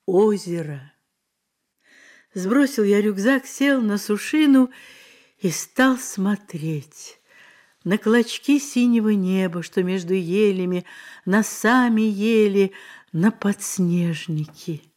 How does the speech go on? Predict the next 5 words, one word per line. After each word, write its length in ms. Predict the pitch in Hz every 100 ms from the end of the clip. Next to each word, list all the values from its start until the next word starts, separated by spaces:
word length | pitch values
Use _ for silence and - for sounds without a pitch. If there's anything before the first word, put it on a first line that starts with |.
| _ _ _ _ _ _
И 140 | - 180
такое 440 | 214 - - 254
у 100 | 220
меня 500 | 196 196 202 202 180 - - _ _
чувство, 800 | - 269 262 - - 165 160 135